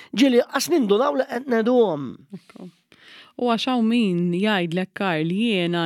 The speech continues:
Speaker 2: niqpa' nimbuttom biex ikunu aħjar, allura qatt ma ngħidilhom li hu biżżejjed, huwa avolja nista' nifhem minn fejn ġejja dik. Però, eh,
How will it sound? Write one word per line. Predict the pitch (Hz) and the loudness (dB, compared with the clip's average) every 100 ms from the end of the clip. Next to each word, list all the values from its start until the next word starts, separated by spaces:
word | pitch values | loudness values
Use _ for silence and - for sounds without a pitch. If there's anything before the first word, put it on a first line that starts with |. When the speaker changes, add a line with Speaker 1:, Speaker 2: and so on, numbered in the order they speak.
| 165 | -2
Speaker 2:
niqpa' | - - 175 165 165 165 | -6 -6 -4 -2 -2 -2
nimbuttom | 180 165 160 - 196 208 196 | -2 -4 -6 -8 -4 -2 -2
biex | 196 175 | -4 -6
ikunu | 170 160 156 156 | -4 -4 -2 -4
aħjar, | 147 156 170 185 226 220 - - - - | -4 -4 0 0 0 -2 -12 -20 -20 -4
allura | 185 226 226 208 | -2 0 0 0
qatt | 220 202 | -2 -4
ma | 196 175 | -4 -2
ngħidilhom | 160 156 156 156 160 | -2 -2 -2 -2 -2
li | 170 | -2
hu | 165 147 | -2 -2
biżżejjed, | 160 135 160 151 156 165 196 208 | -6 -4 -2 -2 -2 -2 -2 -4
huwa | - 254 233 - | -6 -2 0 0
avolja | 208 180 170 180 175 180 190 | -2 -2 -2 -2 0 0 0
nista' | 185 - - 190 190 | -2 -6 -4 -2 0
nifhem | 196 - 156 170 | -4 -4 -4 -2
minn | 175 170 | -4 -4
fejn | 180 180 | -4 -2
ġejja | 185 180 151 147 | -2 -2 -4 -6
dik. | 151 175 151 - 185 - - - - _ | -4 -4 -6 -10 -16 -16 -20 -20 -20 _
Però, | - 277 240 175 175 214 - - _ | -2 0 0 0 -2 -4 -8 -20 _
eh, | - - | -8 -6